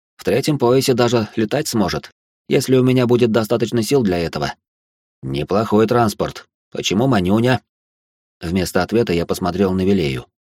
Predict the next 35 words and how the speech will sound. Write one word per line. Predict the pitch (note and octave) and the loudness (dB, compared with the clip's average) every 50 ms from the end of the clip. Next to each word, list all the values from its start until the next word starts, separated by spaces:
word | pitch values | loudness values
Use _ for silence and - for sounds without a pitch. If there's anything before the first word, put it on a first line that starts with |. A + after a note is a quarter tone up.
| _ _ _ _ _ _ - | _ _ _ _ _ _ -6
Та | - - | -6 -4
на | G#2+ E2+ E2 | -2 -2 -2
миг | F2+ F#2+ - - | 0 -2 -2 -2
покраснела, | - - - D#2+ - - G2 A2 A2+ A2+ G2+ - _ _ _ _ _ _ _ _ - | -4 -4 -4 -4 -4 -2 0 0 2 0 -2 -2 _ _ _ _ _ _ _ _ -10
но | - - | -8 -8
тут | - - - D3 C3 C3 | -6 -2 -2 0 0 2
же | C3 | 0
отринула | A#2+ - G#2 G2+ - A#2+ B2 B2 A2+ A2 | 2 2 0 -2 0 0 0 2 2 4
любые | G#2+ G2+ G2 F2+ F2 F#2+ F#2+ F2+ | 4 4 4 4 2 2 2 0
смущения | - F#2 F2+ E2+ - - A2+ G#2+ G#2 G2 F#2+ | 0 -2 -4 -2 0 2 2 4 4 2 2
и | F2+ - G2 | 0 -2 -2
заявила: | E2+ F#2+ F#2+ F#2+ E2+ E2 D#2 D#2 D2+ - _ _ _ _ _ _ _ _ _ _ _ _ _ _ _ - | 0 0 0 2 2 0 0 -2 -4 -8 _ _ _ _ _ _ _ _ _ _ _ _ _ _ _ -2
«Так | F#3 D#3+ - | -2 -2 0
называлась | - A2 G2+ G2+ A#2+ D3+ E3 D3+ A#2+ - | 0 0 0 2 2 2 2 2 0 0
моя | - G#2+ G#2 G2+ | 2 2 2 2
первая | G#2 - F3+ F3 C#3+ A2 G#2 G2+ | 2 2 2 2 2 4 2 2
и | G2+ - A#2 | 2 0 -2
самая | - - D3 D3+ C#3 A#2+ A2 | -2 0 0 0 2 2 4
любимая | G#2+ G#2 G#2 A#2 A#2 A#2 A2 A2 | 4 4 4 4 4 2 0 0
игрушка. | - B2 G#2 F#2+ F#2 F#2 - - G#2 G2+ - _ _ _ _ _ _ - | 0 0 0 2 0 0 0 0 -2 -4 -4 _ _ _ _ _ _ -6
Однажды | G#2 G#2+ A2+ B2 B2 A2 G#2 A2 | -4 -2 0 2 2 2 2 2
я | A2+ A2 | 2 2
совершил | G#2 A2 A2+ A2+ G#2+ - B2 A2 | 2 2 0 0 2 2 2 2
не | A2 A2+ | 2 2
совсем | G#2 A#2+ G#2+ G2+ A#2+ A2+ G#2 | 0 0 0 0 0 0 0
правильный | A#2 A2+ A2 G#2+ A2 A2 G#2+ | 0 0 2 2 2 2 0
поступок, | A2+ A2+ - - C3 - - - - - _ _ _ _ _ _ - | 0 -2 -4 -2 -2 -2 -2 -4 -10 -12 _ _ _ _ _ _ -8
и | - | -8
в | - | -6
качестве | - F#2 G2 - G2+ - - G2+ | -4 -4 -4 -4 -6 -4 -2 0
наказания | G2+ G2+ G#2 G#2 G#2+ C3+ C3+ A2 G2 F#2 F#2 | 0 2 2 2 2 2 2 2 2 2 0
мама | G#2+ B2+ B2+ A#2+ A2 | 0 0 0 0 0
сожгла | - C#3+ C3+ A#2 G#2+ G2+ F#2 | 0 -2 -2 0 0 0 0
мою | F2+ F#2 F#2 F#2 | 0 0 0 0
ценность | F#2 - G2+ F#2+ F#2+ G2 G2+ G2+ - - | 0 0 0 0 0 0 -2 -2 -4 -14